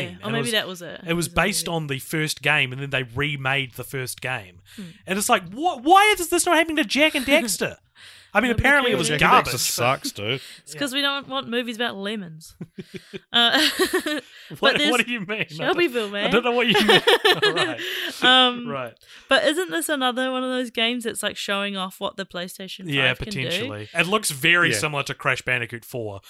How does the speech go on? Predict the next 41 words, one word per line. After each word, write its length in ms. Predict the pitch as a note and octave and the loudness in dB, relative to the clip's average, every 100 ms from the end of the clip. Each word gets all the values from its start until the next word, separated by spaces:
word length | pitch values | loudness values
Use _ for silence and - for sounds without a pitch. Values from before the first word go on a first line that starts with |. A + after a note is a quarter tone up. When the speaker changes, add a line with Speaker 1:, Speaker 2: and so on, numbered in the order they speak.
| - | -16
Speaker 2:
and 240 | G3 F3 | -2 0
the 40 | C#3+ | 0
Speaker 1:
Right. 40 | |
Speaker 2:
trailer 320 | C3+ D#3+ D3+ C#3+ | 2 2 2 0
came 220 | C#3+ C#3+ | 0 0
Speaker 3:
Yeah, 80 | C3 | 2
Speaker 2:
out 60 | B2 | 0
a 40 | |
Speaker 3:
yeah. 60 | G#2 | -4
Speaker 2:
couple 280 | C#3+ C3+ | -6 -6
of 80 | C3 | -6
days 300 | B2 A#2+ A2 | -4 -4 -4
earlier. 340 | A2 A2+ G#2+ G2+ | -8 -10 -10 -4
Speaker 1:
Well, 100 | C4 | -2
it's 100 | A3 | -2
'cause, 220 | C#4+ A3+ | -4 -2
like, 140 | A3 | -2
there's 180 | F#3 G3+ | -2 -4
no 160 | G#3 F#3+ | -4 -2
lag 280 | F#3 F#3 - | 0 0 -2
times, 320 | F3 - - | -16 -18 -14
right, 180 | D#3 A2 | -14 -10
between 560 | F#3 E3+ E3+ E3+ E3 D#3+ _ _ | -12 -12 -14 -14 -16 -20 _ _
the 60 | - | -2
Speaker 3:
Yeah, 180 | A#2 C#3+ | 0 2
that, 100 | D#3+ | 2
that's 220 | E3+ - | 0 0
the 100 | D3 | -4
Speaker 2:
Right. 80 | A#2 | 0
Speaker 3:
thing 140 | C3+ | 0
is, 180 | A#2 A2 | -2 -4
like, 320 | A2+ G#2+ - | -4 -4 -6
you, 140 | A#2+ | -4
you're 200 | B2 B2+ | -4 -2
jumping 460 | B2 C#3 A#2 A#2 A#2 | -4 -2 -4 -4 -10
between, 420 | A2+ - A2+ G#2+ | -10 -8 -8 -6
like, 300 | G#2 G2 G2 _ _ _ | -8 -8 -10 _ _ _
completely 580 | - C#3+ - D3+ D3 B2+ | -8 -8 -6 -6 -4 -6
different 340 | A2 G#2+ A2 | -6 -6 -4
environments. 800 | G2+ G2+ G2+ G2 F#2+ F#2 A2 - | -4 -4 -2 -4 -6 -12 -14 -14
Speaker 2:
Yeah. 200 | B2 G#2+ | -12 -12